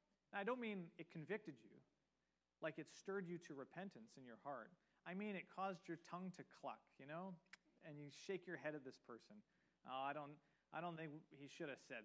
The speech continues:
that. Did you, did you hear how he said it that way?"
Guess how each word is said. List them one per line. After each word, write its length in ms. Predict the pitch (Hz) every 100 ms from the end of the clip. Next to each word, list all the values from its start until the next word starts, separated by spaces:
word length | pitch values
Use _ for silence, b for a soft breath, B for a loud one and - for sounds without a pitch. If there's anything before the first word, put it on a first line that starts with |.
| 98
that. 320 | 117 104 127 139 -
Did 120 | 190
you, 80 | 214
did 140 | 190
you 100 | 254
hear 160 | 220 226
how 140 | 214
he 100 | 202
said 240 | 185 - 170
it 120 | 170
that 180 | 185 190
way?" 300 | 185 185 185